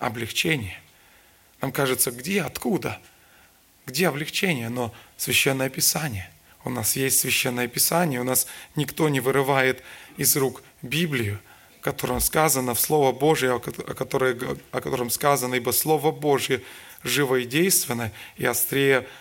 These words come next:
всякого меча обоюдоострого, оно проникает до разделения души и духа,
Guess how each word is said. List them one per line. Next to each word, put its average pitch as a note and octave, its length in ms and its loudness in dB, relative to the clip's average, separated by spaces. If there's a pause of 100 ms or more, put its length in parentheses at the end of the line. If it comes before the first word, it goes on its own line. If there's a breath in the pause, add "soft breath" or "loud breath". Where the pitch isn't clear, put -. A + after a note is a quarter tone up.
всякого C#3+ 440 2
меча C#3+ 380 2
обоюдоострого, C#3 1040 0
оно C3+ 160 2
проникает C#3 680 4 (300 loud breath)
до C3+ 140 -2
разделения C3+ 560 2
души C3+ 340 0
и D#3+ 160 -4
духа, C#3 520 0